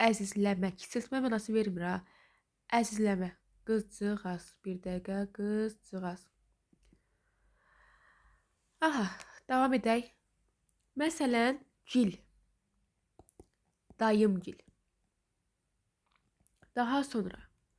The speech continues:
daş. Məsələn, sirdaş, yoldaş,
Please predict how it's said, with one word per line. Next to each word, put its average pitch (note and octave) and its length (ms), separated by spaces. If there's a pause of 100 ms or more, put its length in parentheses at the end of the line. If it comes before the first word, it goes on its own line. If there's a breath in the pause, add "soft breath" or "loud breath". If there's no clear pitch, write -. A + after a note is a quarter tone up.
(360)
daş. - 560 (1900)
Məsələn, F#3+ 400
sirdaş, F#3+ 840 (1600)
yoldaş, G3+ 840